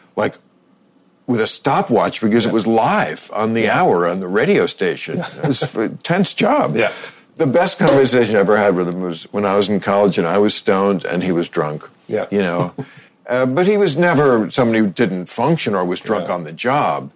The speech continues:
Speaker 2: Yeah.
Speaker 1: He just, like, you get home and, boy, you need to unwind, you know.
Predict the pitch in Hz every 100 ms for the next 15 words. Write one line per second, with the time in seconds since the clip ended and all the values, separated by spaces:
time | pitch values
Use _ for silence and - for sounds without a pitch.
0 | - 85 - 147 139 156 147 117 101 90
1 | 127 135 117 107 110 107 98 98 92 101
2 | 131 107 85 82 98 110 110 - 104 95
3 | - _ _ _ _ - - 98 82 87
4 | 90 78 69 - - _ _ _ _ -
5 | 92 80 69